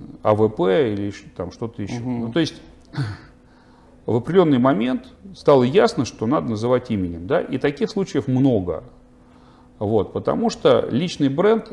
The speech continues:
Speaker 1: это такая как бы, э, лестница, да, которая, по которой ты поднимаешься.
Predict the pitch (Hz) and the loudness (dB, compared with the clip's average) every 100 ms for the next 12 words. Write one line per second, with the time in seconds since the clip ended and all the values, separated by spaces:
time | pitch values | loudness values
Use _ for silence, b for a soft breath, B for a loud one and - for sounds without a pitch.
0 | - 143 139 139 151 147 147 131 127 117 | -4 0 0 2 2 2 2 0 2 2
1 | - - - - - 113 107 104 101 120 | 2 -6 -20 -20 -6 -2 0 0 -2 -6
2 | 202 131 185 160 107 - 82 - - - | -2 2 2 0 -4 -6 -10 -10 -20 -20
3 | _ - - 123 160 113 104 127 113 113 | _ -20 -6 -4 -2 -2 -2 -2 -2 -2
4 | 127 123 139 117 127 120 113 143 131 92 | -2 2 0 0 -4 -4 -2 0 0 -2
5 | 85 - 90 | -6 -12 -14